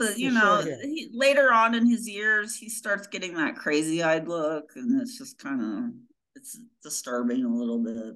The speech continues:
Speaker 2: But
Speaker 1: He's still pretty
Speaker 2: but
Speaker 1: handsome in Hamlet. Hamlet rolls around in nineteen ninety. He's got the little George Clooney prop haircut.
Speaker 2: Yeah,
Speaker 1: But
Speaker 2: I'm talking about, like, after Signs, maybe. After
Speaker 1: Yeah.
Speaker 2: Signs.
Speaker 1: Like, he ages well, and then, of course, you know, we,
Speaker 2: Mm-hmm.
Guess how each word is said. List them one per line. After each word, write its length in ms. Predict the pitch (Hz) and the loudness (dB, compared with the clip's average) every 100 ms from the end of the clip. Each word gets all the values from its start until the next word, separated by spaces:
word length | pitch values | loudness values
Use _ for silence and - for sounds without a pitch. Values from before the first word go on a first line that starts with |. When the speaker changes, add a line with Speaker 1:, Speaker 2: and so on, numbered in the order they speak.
| - | -18
Speaker 2:
But 180 | 123 240 - _ | -16 -16 -16 _
Speaker 1:
He's 240 | 349 392 381 | 4 4 2
still 160 | 392 | -6
pretty 220 | 415 339 | -4 -2
Speaker 2:
but 80 | 220 | -2
Speaker 1:
handsome 340 | 185 175 180 156 | -2 -4 -6 -6
in 100 | 123 | -6
Hamlet. 640 | 143 143 143 156 - - | -6 -6 -2 0 -2 -2
Hamlet 360 | 185 175 185 175 | 0 2 2 2
rolls 220 | 175 160 | 2 2
around 200 | 160 156 | -2 -2
in 80 | 139 | -4
nineteen 420 | 139 139 147 131 | -6 -8 -6 -4
ninety. 300 | 127 131 143 | -2 -2 -4
He's 100 | 139 | -2
got 180 | 156 143 | -2 -2
the 80 | 147 | 0
little 300 | 147 143 139 | 2 2 0
George 320 | 139 143 139 | 0 0 -2
Clooney 580 | - 143 139 139 131 131 - | -6 -6 -4 -4 -6 -10 -8
prop 320 | 139 127 - _ | -6 -6 -8 _
haircut. 500 | 147 135 131 135 131 - _ _ | -4 -4 -4 -6 -6 -12 _ _
Speaker 2:
Yeah, 140 | 240 247 | -2 4
Speaker 1:
But 80 | - 370 | 6 6
Speaker 2:
I'm 100 | - | 4
talking 140 | 269 | 2
about, 280 | - 208 180 | -2 2 2
like, 160 | 180 175 | 2 0
after 320 | 180 190 160 | 0 0 -8
Signs, 640 | - 165 139 120 120 135 127 | -4 0 2 4 4 2 0
maybe. 600 | 110 107 117 117 - - - - | -4 -2 -4 -4 -6 -10 -14 -2
After 120 | 339 | 2
Speaker 1:
Yeah. 200 | 311 - | 2 0
Speaker 2:
Signs. 200 | - - - 254 - | -4 -4 -2 -2 -2
Speaker 1:
Like, 100 | - | 0
he 180 | 196 339 | 6 8
ages 380 | 339 277 247 190 | 8 4 4 4
well, 460 | 170 170 165 165 165 | 6 8 8 6 4
and 160 | 160 | 0
then, 160 | 165 160 | 0 -2
of 80 | 151 | -2
course, 220 | 160 170 | -2 -2
you 80 | 156 | 2
know, 120 | 139 | 4
we, 120 | - | 4
Speaker 2:
Mm-hmm. 120 | - | 2